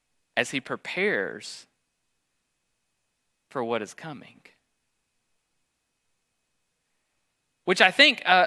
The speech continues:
really works well in this season of Lent as we sit here today, because most of us have probably picked up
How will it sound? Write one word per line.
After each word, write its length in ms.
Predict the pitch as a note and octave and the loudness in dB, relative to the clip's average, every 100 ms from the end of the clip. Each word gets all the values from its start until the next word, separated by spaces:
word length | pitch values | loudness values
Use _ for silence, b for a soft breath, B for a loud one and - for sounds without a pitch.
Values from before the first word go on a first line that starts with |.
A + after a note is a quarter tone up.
| - | 0
really 360 | G3+ B3 D#4 A3 | 0 2 4 2
works 480 | E3+ A#3 A3 - F#3 | 6 4 4 -2 0
well 360 | F3+ A#3 G#3 | 4 6 4
in 320 | B2+ G#3+ A3+ | 2 0 0
this 160 | F3+ C#3+ | 0 0
season 540 | - D3 C3+ B2 B2 | 0 -2 -2 -2 -6
of 240 | - A#2+ A#2+ | -4 -4 -4
Lent 240 | B2 C3+ | -2 -2
as 200 | C3 B2 | -2 -4
we 100 | C#3 | -6
sit 260 | - C3+ C3 | -4 -4 -2
here 300 | B2+ A#2+ A#2 B B B | 0 0 -2 B B B
today, 520 | - B2+ A#2+ B2+ C#3+ - D#3 | -2 4 6 6 4 -2 -4
because 420 | D#3+ F#3+ F3+ F#3 | 2 4 4 0
most 580 | F3+ G3+ A3+ C#4+ C#4 - | -4 4 4 4 0 2
of 240 | E3 D3+ D3+ | 4 6 4
us 200 | E3+ - | 2 0
have 200 | D3+ - | -2 2
probably 600 | F3 F3+ F3+ E3+ E3+ D#3+ | 6 6 2 0 2 0
picked 500 | - - G3 - C#3+ | -2 -2 -2 -2 2
up 480 | A#2+ D3 - - | 4 2 -2 -16